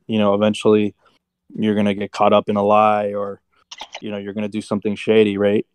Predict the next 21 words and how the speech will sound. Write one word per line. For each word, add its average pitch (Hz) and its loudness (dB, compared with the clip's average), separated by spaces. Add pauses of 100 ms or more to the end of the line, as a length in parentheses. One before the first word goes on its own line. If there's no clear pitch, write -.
And 110 4
I 110 4
think 117 -2
Bitcoin 113 2
Twitter 113 4
is 104 0
really 107 4
good 104 2 (440)
at, 101 -2 (280)
like, 98 0 (800)
like, 107 2
in 110 2
a 104 4
way, 110 4
like, 104 0
an, 104 -4
like, 107 -4
an 110 -2
immune 113 0
system 101 -2
attacking 104 -4